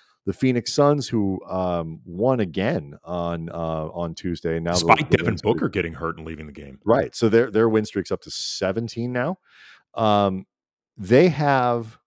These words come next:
Speaker 1: five hundred and seventy-eight possessions from their starting five. Four hundred and seventy more than the Lakers' most used group this year. Four hundred and seventy possessions,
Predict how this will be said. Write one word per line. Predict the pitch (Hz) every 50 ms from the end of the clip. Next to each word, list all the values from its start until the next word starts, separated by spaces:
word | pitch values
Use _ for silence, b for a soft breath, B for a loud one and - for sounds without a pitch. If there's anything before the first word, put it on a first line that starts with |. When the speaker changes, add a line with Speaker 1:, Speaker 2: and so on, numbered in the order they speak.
| _ _ _ _ _ _ _ _ _ _ _ _ _ _
Speaker 1:
five | - - - - 143 139 151 170 180 160
hundred | 147 - - - - - 160 165 156 143 123 104 92 87 - -
and | - 101 101 98
seventy-eight | - - - 123 120 123 139 139 135 127 120 110 104 98 95 - _
possessions | - 98 85 80 90 85 80 - - 69 67 65 71 - - _ _ _ _ _ _ _ _ _ _ _ _ _ _
from | - - 110 101 98
their | 95 92 85
starting | - - - 87 85 80 80 80
five. | - - 76 67 64 - -
Four | - - - - 143 139 151 185 190 170
hundred | 151 - - - 165 175 170 147 123 110 98 87 -
and | 104 101 98 95
seventy | - - - 110 107 101 104 101 98 95 92 92
more | 90 87 87 90 87 85 80 71 69 71 - _ _ _ _ _ _ _ -
than | 87 104 95
the | 95 92
Lakers' | 92 98 95 95 - 98 92 87 85 80 76 - - - -
most | 87 87 92 95 101 113 107 - - -
used | 98 95 90 95 98 95 95 90 85 - _
group | - - 92 87 82 -
this | - 117 - -
year. | 87 80 - - _ _ _
Four | - 151 160 165 175 185 180 165 _ _ _
hundred | _ - 151 156 139 107 101 90 82
and | - - 98 95
seventy | - - - 123 113 110 110 107 107 104
possessions, | - - 98 85 98 90 85 - - 78 73 69 - -